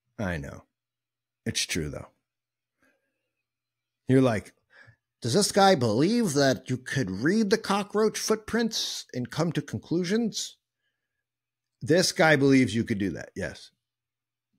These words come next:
But what are, are they true conclusions, buddy? What are you doing here? I'm saying they have something to do with reality that I don't fully understand. And on that account, with the cockroach footprint reading, I'm out.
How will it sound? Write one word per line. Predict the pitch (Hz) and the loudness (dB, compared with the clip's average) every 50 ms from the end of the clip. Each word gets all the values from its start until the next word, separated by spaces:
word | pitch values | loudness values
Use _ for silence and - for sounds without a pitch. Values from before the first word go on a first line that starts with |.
| _ _ _ - - _ - | _ _ _ -20 -18 _ -2
But | 139 135 | 2 4
what | 151 240 262 | 4 4 4
are, | 220 117 | 2 0
are | 120 135 | 0 0
they | 135 127 117 110 | 0 0 -2 -2
true | - - - - 233 330 359 - | -2 -2 0 0 2 2 2 2
conclusions, | - - - 262 269 - 285 339 349 254 277 302 240 - | 2 0 0 2 2 4 4 4 6 4 4 2 2 4
buddy? | 254 285 330 349 330 285 185 | 4 4 4 4 4 2 2
What | - 247 311 | 2 2 2
are | 370 370 | 2 2
you | 277 180 | 2 2
doing | 151 285 339 370 320 151 120 | 2 0 2 2 2 2 2
here? | 113 120 117 104 82 - - - _ _ _ _ _ _ _ _ _ _ _ - _ | 2 2 0 0 -2 -6 -10 -18 _ _ _ _ _ _ _ _ _ _ _ -14 _
I'm | - 123 135 127 | -6 -4 -2 0
saying | - 208 240 226 196 175 165 160 156 143 - _ _ _ | 0 2 2 2 2 0 0 -2 -4 -8 -12 _ _ _
they | 139 131 110 127 143 151 143 127 | -10 -4 0 2 4 4 4 2
have | 131 135 131 - | 2 0 0 0
something | - - - 160 202 208 - 220 226 226 | 0 2 2 0 0 0 0 2 2 2
to | 208 208 | 2 0
do | 160 127 139 143 143 139 | 2 4 4 4 6 4
with | 139 127 | 4 2
reality | 127 120 117 113 117 131 135 131 123 113 113 117 | 2 2 2 2 4 2 2 2 2 2 0 0
that | 110 113 104 | 0 0 0
I | 113 117 123 | 0 0 0
don't | 123 117 95 92 | -2 -2 -4 -6
fully | - - 127 117 120 117 | -4 -2 -2 0 0 0
understand. | 110 107 104 101 - - 135 131 127 123 120 117 | -2 -2 -4 -4 -6 -4 -2 0 0 0 0 -2
And | - 127 120 117 113 113 107 101 | -2 -2 -2 0 0 -2 -2 -4
on | 101 107 107 95 | -4 -6 -6 -4
that | 87 135 175 247 285 277 | 0 0 2 2 2 0
account, | 147 123 - - 135 120 113 123 139 143 - _ - | -2 -4 -4 -2 -2 -2 0 -2 -4 -4 -8 _ -10
with | 101 107 95 - | -8 -8 -8 -10
the | - | -14
cockroach | - - - 156 214 214 - - 139 117 107 - - - - _ _ _ _ _ _ _ - | -14 -8 -4 -4 -4 -4 -2 0 0 0 0 -2 -6 -14 -18 _ _ _ _ _ _ _ 0
footprint | 226 233 233 - - - 160 143 - - | 0 0 0 -2 -2 -2 0 0 -2 -4
reading, | 110 110 113 113 110 117 113 113 113 113 - - _ - | -4 -2 -2 -2 -2 -2 -2 -4 -4 -6 -8 -10 _ -4
I'm | 165 151 147 | -2 0 0
out. | 127 113 101 92 - | -2 -4 -6 -10 -12